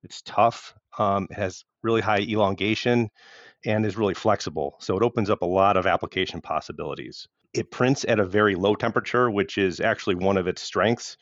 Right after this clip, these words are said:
because it's easier on printers and has a really high recycling rate. What we're also really excited about is some of the operational benefits. It is faster to handle.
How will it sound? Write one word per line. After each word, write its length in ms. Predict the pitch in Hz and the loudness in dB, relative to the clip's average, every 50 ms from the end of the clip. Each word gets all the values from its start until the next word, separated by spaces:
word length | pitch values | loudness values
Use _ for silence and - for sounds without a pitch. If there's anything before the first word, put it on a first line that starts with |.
| _ - - - - - _ - | _ -20 -20 -20 -20 -16 _ -4
because 260 | 117 107 - 107 90 | -2 2 2 2 0
it's 140 | 90 85 - - | 0 -4 -8 -8
easier 420 | 123 107 107 101 104 104 101 98 | -6 -4 -2 0 2 2 4 4
on 160 | 95 90 85 - | 4 2 2 0
printers 520 | - - 104 104 113 117 117 107 - - - - _ _ _ - | 0 0 2 4 4 4 2 0 -4 -10 -16 -20 _ _ _ -8
and 300 | 113 101 101 101 95 87 | -4 -2 0 0 0 0
has 240 | - - 110 98 95 | 0 0 0 0 -2
a 60 | 95 | -2
really 240 | 90 104 104 101 98 | -2 0 0 0 0
high 220 | - - 95 95 | 0 0 0 0
recycling 560 | 90 87 - - 87 82 80 - 87 80 78 | 0 -2 -2 -2 -2 -2 -2 -4 -6 -6 -6
rate. 220 | 76 78 73 - - _ _ - | -6 -8 -10 -12 -14 _ _ -4
What 160 | 120 110 - | -4 -2 0
we're 140 | 120 107 113 | 0 2 4
also 240 | 117 113 - 113 | 4 2 2 2
really 200 | 104 107 107 101 | 2 2 2 2
excited 360 | 92 - - 107 98 98 98 92 | 0 0 0 0 2 2 0 0
about 300 | 90 92 90 92 98 - | 2 2 4 4 2 2
is 240 | - 98 92 82 - | -2 -4 -4 -4 -4
some 160 | - 117 107 | -2 -2 0
of 60 | 104 101 | -2 -2
the 100 | 104 101 | -2 -2
operational 480 | 104 107 - 104 101 95 - 143 131 | -2 0 0 0 -2 0 0 -2 0
benefits. 600 | 123 131 131 131 - - 139 139 - - - - _ _ _ _ _ _ _ _ - | 2 2 2 2 2 0 0 0 -2 -8 -18 -18 _ _ _ _ _ _ _ _ 0
It 180 | - 117 113 95 | 2 2 4 4
is 420 | 107 101 98 95 90 - - - - _ - | 4 4 2 2 -2 -8 -12 -16 -20 _ -8
faster 400 | - - 123 110 110 - 113 104 | -2 0 0 0 0 0 0 0
to 80 | 98 | 0
handle. 500 | 92 107 104 117 131 113 117 123 123 113 | 0 0 0 0 2 4 4 2 2 -2